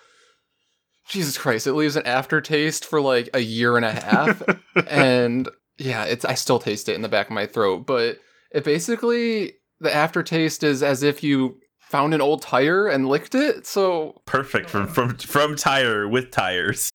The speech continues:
Speaker 3: Also, I'm getting nervous over here. I feel like the person who has to go next on a presentation,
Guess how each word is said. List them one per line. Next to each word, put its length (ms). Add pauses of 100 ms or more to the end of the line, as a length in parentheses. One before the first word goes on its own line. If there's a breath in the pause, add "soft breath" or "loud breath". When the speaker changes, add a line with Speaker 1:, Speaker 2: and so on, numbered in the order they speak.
(140)
Speaker 3:
Also, 260
I'm 120
getting 220
nervous 220
over 200
here. 300
I 120
feel 120
like 80
the 80
person 340
who 80
has 200
to 40
go 140
next 400
on 80
a 20
presentation, 720